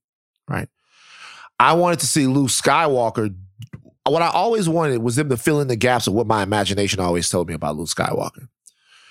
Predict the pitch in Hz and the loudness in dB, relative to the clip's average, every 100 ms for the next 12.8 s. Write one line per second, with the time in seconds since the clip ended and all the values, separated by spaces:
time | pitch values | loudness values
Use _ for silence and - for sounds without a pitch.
0 | - - 143 170 202 220 190 170 185 156 | -20 0 4 4 4 2 0 0 2 2
1 | 151 131 - 143 143 120 110 98 101 101 | 2 0 2 2 2 2 0 -2 -4 -4
2 | _ _ _ _ _ _ - 139 131 - | _ _ _ _ _ _ 0 2 0 -2
3 | 127 123 120 107 92 127 123 113 104 104 | 0 0 0 -2 0 0 2 0 -2 -2
4 | 95 - 98 92 107 _ _ _ 113 117 | -2 -4 -4 -6 -10 _ _ _ -2 0
5 | - 143 143 131 95 82 87 _ _ _ | 0 2 0 -2 -6 -8 -16 _ _ _
6 | _ _ _ _ 127 117 - 147 143 135 | _ _ _ _ -4 -2 2 4 4 0
7 | 117 131 117 110 107 101 - - 98 143 | 0 0 2 -2 -4 -6 -2 0 0 2
8 | 185 151 110 92 98 90 95 90 85 82 | 2 2 0 -2 -4 -4 -4 -2 -2 -6
9 | _ _ - 113 147 139 135 127 107 107 | _ _ -2 2 4 2 2 2 2 0
10 | 117 104 95 - 101 95 95 92 98 98 | 0 0 -6 -4 -4 -4 -4 -2 0 0
11 | 73 - _ _ _ _ _ _ _ _ | -2 -8 _ _ _ _ _ _ _ _
12 | _ _ _ - 127 120 113 113 | _ _ _ -2 0 0 -2 -10